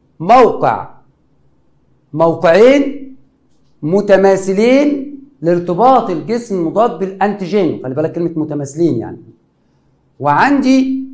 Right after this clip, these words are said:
جزء متغير بيختلف فيه الجسم المضاد عن الجسم المضاد الآخر،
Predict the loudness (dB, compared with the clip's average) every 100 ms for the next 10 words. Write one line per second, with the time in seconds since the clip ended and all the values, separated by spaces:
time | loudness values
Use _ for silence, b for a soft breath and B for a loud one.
0 | -18 -20 _ _ -4 4 4 4 -4 -6
1 | -4 -2 2 4 4 4 2 -2 -10 -20
2 | -12 -2 -2 -2 -2 0 0 -4 -8 -4
3 | -4 -4 -6 -6 -6 -4 0 0 -2 -10
4 | -8 -6 -6 -6 -2 0 0 -2 0 4
5 | 4 2 -6 -12